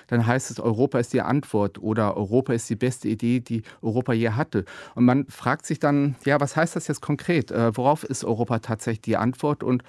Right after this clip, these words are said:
wenn man dann nach, äh, Antworten ausschaut auf den Wahlplakaten oder auch in den Wahlkampfreden, dann finde ich da relativ wenig Antworten.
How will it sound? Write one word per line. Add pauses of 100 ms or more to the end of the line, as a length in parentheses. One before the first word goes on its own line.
(420)
wenn
man
dann
nach,
äh,
Antworten
ausschaut
auf
den
Wahlplakaten
oder
auch
in (220)
den
Wahlkampfreden,
dann
finde
ich
da
relativ
wenig
Antworten.